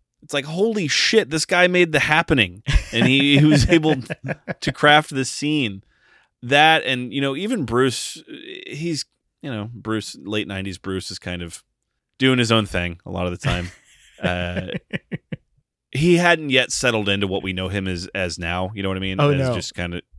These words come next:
Speaker 1: he was still, there was still effort here and there. This, it seems like he still was willing enough to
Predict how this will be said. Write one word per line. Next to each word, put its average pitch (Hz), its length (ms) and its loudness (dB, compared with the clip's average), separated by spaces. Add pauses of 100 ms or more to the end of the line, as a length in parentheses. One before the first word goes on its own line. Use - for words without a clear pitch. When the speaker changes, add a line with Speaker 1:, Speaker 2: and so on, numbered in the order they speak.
(100)
Speaker 1:
he 104 360 -2
was 107 160 -6
still, 160 360 2 (300)
there 135 80 6
was 135 100 4
still 143 220 2
effort 113 320 -2
here 120 140 0
and 120 100 -2
there. 123 220 -2 (320)
This, 160 320 6
it 147 140 2
seems 143 280 -2
like 135 140 4
he 123 100 -2
still 147 880 2 (760)
was 127 380 4
willing 127 380 6
enough 123 440 2
to 101 640 0